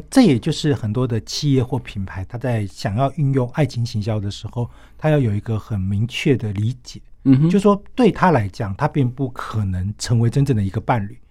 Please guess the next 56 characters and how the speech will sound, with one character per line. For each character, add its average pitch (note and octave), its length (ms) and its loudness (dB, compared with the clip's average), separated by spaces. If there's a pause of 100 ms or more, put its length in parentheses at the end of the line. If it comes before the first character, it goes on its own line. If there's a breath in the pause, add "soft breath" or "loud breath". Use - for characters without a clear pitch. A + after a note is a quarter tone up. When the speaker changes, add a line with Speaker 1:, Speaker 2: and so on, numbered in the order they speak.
Speaker 2:
嗯。 A#2 320 8
Speaker 1:
所 E3+ 100 2
以 D#3 40 2
他 C#3 120 2
要 D3+ 80 6
从 C3+ 180 0
什 A#2 140 -2
么 C3 60 2
样 B2+ 100 2
的 A2+ 80 2
角 G2 220 -8
度 A2+ 140 -8
去 A2+ 120 -10
切 - 220 -4
入？ G#2 160 -4 (180)
他 C#3+ 120 -6
可 B2 80 -4
能 A#2 100 2
要 A2+ 60 0
先 B2+ 180 -2
思 A#2 180 -4
考 G2+ 200 -8
一 - 20 -8
下， G#2+ 180 -8 (160)
不 A#2+ 100 -6
论 B2+ 120 0
是 B2 100 -6
产 A#2 280 -2
品 G2 240 -4
啊、 G2+ 120 -4
服 A2+ 320 -2
务， A#2+ 220 -2
甚 C3 140 -4
至 A2+ 80 -8
是 A2+ 120 -2
品 - 200 -16
牌 G2+ 100 -6
形 G#2 180 -12
象。 A2 220 -8 (140)
Speaker 2:
嗯， B2+ 340 8
Speaker 1:
那 A3+ 80 2
再 G#3 120 8
来 D3+ 120 8
就 C3+ 60 -2
是 C#3+ 200 0
因 F#3 120 4
为 F#3+ 240 4
从 A#2+ 200 -2
先 E3 160 -2
爱 D#3+ 120 0
自 D3 120 -8
己 A2+ 140 -8
的 G2+ 100 -4
角 G2 200 -8
度， B2 160 -8
Speaker 2:
嗯。 - 180 -14